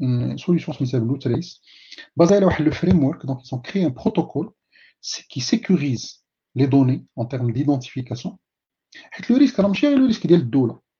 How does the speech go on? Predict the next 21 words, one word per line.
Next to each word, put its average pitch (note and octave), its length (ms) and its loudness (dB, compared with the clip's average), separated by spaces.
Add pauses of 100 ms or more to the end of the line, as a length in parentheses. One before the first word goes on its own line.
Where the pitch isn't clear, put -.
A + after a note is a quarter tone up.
كاين C#3 240 2
le C3 40 0
risque B2+ 140 -8
ديال C#3 100 -2
أن B2+ 120 0
الدولة E3 300 2
تخدم C3 340 0
هاد A#2 80 2
l'information. A#2 560 -4 (520)
صور C4+ 240 4
دابا G3 160 6
مثلا F#3 160 2
واحد F3+ 140 0
الوقيته، E3+ 280 -2
نعطيني G3 340 0
مثال E3+ 240 -2
بسيط. - 200 -12 (480)
واحد D#3+ 120 0
الوقيته E3+ 360 2
الدولة D#3+ 300 4
كتعرفك - 580 -8